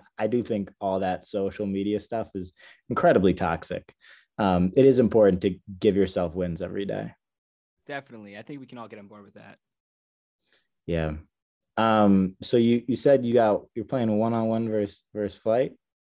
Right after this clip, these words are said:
Speaker 2: Big, <laughs> yeah, big one v one. It's, I haven't played a meaningful game of basketball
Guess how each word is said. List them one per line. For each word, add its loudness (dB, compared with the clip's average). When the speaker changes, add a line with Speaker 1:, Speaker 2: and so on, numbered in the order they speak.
Speaker 2:
Big, -14
<laughs> -
yeah, -12
big -14
one -12
v -10
one. -12
It's, -20
I -14
haven't -14
played -10
a -12
meaningful -14
game -16
of -18
basketball -18